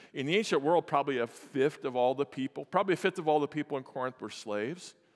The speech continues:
And slaves earned exactly the same wages as, as, uh, non-slaves did. And so if you saved your money, you could buy your way out of slavery. And it seems like most people did by the age of thirty. And so it's very practical advice.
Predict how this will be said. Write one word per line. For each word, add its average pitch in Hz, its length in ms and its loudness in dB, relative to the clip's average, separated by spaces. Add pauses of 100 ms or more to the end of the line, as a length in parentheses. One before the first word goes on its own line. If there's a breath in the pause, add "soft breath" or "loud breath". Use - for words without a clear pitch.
(320 soft breath)
And 120 100 -10
slaves 170 380 4
earned 156 180 0
exactly 135 480 2
the 165 80 -2
same 147 300 -4
wages 143 580 0
as, 123 460 -2 (180)
as, 120 400 -4
uh, 117 180 2
non-slaves 127 600 -2
did. 92 340 -8
And 117 120 -14
so 120 240 -2
if 120 100 -8
you 123 80 -8
saved 135 320 -2
your 143 100 -4
money, 180 280 -2
you 123 100 -6
could 123 240 -4 (560)
buy 101 200 -4
your 139 160 -6
way 98 140 -4
out 107 120 -4
of 147 60 -14
slavery. 104 520 -8 (520 loud breath)
And 147 200 -6 (160)
it 147 100 -10
seems 214 340 -4
like 139 220 2
most 135 420 2
people 170 320 -6
did 170 320 0
by 120 200 2
the 131 120 -4
age 131 180 -4
of 139 100 -4
thirty. 202 420 -4 (100)
And 117 80 -14
so 165 140 -6
it's 160 80 -4
very 175 320 0
practical 160 560 -4
advice. 151 460 -2